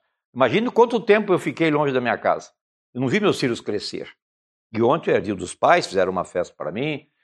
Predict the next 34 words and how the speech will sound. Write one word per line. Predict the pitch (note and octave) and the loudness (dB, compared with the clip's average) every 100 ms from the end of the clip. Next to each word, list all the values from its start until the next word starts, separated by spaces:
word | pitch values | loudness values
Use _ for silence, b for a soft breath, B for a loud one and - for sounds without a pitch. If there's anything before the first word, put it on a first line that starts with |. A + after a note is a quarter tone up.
| _ _ _ | _ _ _
é, | A2+ G#2 G#2 G#2 G2 F#2+ - | -4 -2 0 0 0 0 -2
é, | |
e | F#2+ F#2 F#2 F2+ F2+ F2+ E2+ D#2+ | -2 -2 -2 -2 -4 -6 -6 -8
eu | F2 F2 | -12 -14
fiquei | - G#2 | -16 -12
pensando, | A#2 A2+ A#2 A#2 | -12 -10 -10 -8
"Bom, | C#3 F2 D2+ D#2+ - _ _ _ _ | -8 -8 -12 -14 -20 _ _ _ _
eu | F2 F#2+ | -12 -12
fiquei | - F#2+ G#2 | -14 -10 -8
longe | G2 G#2+ G#2 | -6 -8 -10
de | C3+ | -8
casa, | A2 A2+ A#2 | -2 -2 -2
mas | A2 | -6
hoje | G#2 A2 A2 - | -6 -8 -10 -12
eles | G2+ G2+ | -12 -8
têm | G#2 G#2 | -8 -6
uma, | G2+ G2 - b b _ | -4 -6 -6 b b _
uma | G#2 | -8
estrutura, | G2 - F#2 - A2+ A#2 | -8 -10 -12 -6 -4 -4
uma | F2+ F2 | -6 -6
série | G#2 G#2+ | -6 -6
de | G#2+ | -6
coisas | G#2 G2+ G#2+ | -4 -4 -6
que | G#2 G#2 | -12 -10
eu | G#2+ | -10
pude | - A2+ A#2+ | -10 -12 -10
dar | G2 F#2+ - B _ - | -2 -2 -2 B _ -4
por | G2+ | -4
esse | - | -2
trabalho." | G#2+ F2 F#2+ | -2 0 -2
Eu | |
trabalhei | F#2 D#2+ F#2+ D#3 | -2 -2 -2 -4
muito, | G#2 D3 C#3 - | -4 -6 -8 -16
né? | D2+ | -20